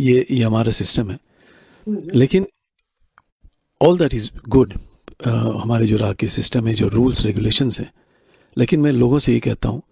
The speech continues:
Speaker 1: या मौसम के राग होते हैं जैसे कि आपने कहा, लेकिन
Speaker 2: हम्म।
Speaker 1: पहली बात तो ये है, राग गाने से पहले, मेरे students को भी मैं यही कहता हूँ,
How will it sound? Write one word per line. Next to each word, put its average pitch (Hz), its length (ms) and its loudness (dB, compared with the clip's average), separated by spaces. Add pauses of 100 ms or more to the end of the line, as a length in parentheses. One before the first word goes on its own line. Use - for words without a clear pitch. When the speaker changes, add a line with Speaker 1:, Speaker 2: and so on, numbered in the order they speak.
(400)
Speaker 1:
या 135 120 4
मौसम 131 340 4
के 120 100 2
राग 101 160 2
होते 98 200 -2
हैं 101 60 -6
जैसे 101 200 -6
कि - 120 -8
आपने 110 200 -6
कहा, 95 220 -8 (720)
लेकिन 131 180 2
Speaker 2:
हम्म। - 180 -2
Speaker 1:
पहली 160 180 2
बात 135 280 0
तो 123 80 -2
ये 117 200 4
है, 101 220 -2 (220)
राग 127 520 0 (540)
गाने 113 380 2
से - 140 -2
पहले, 98 460 -2 (920)
मेरे 117 160 4
students 120 380 -2
को 127 120 2
भी 113 100 -2
मैं 104 120 -6
यही 98 220 -4
कहता - 280 -6
हूँ, 107 100 -14